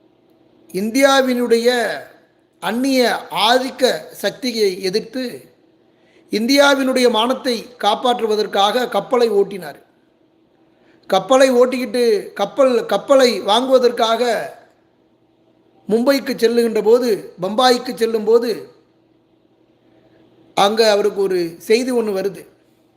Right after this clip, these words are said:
ஒரு செய்தி வரும்போது, "வந்தால் கப்பலோடு வருவேன், இல்லையேல்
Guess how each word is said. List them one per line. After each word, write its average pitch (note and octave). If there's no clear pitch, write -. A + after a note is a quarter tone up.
ஒரு F#3
செய்தி A#3+
வரும்போது, A3
"வந்தால் A3+
கப்பலோடு C4
வருவேன், B3
இல்லையேல் B3+